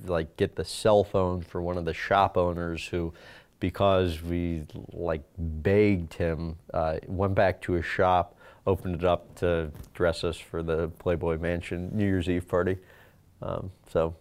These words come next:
I remember that. We were, you know, twenty-one-year-old Midwest kids, um, completely out of place. It was very cool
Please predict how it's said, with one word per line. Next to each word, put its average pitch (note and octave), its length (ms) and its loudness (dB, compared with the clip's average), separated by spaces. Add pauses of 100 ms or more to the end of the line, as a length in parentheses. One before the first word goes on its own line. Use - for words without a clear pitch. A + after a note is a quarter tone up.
(640)
I - 520 -16
remember E2+ 300 -6
that. F#2 320 -4 (180)
We G2+ 260 4
were, G#2 420 6 (500)
you G#2 80 -4
know, D#2+ 240 2 (640)
twenty-one-year-old G2 1080 4
Midwest F2+ 800 2
kids, E2+ 540 0 (520)
um, D#2+ 440 -2
completely F#2+ 640 2
out E2+ 140 4
of D#2+ 80 0
place. E2 560 0 (380)
It G#2+ 60 -2
was F#2 100 2
very G2+ 420 4
cool F#2 400 2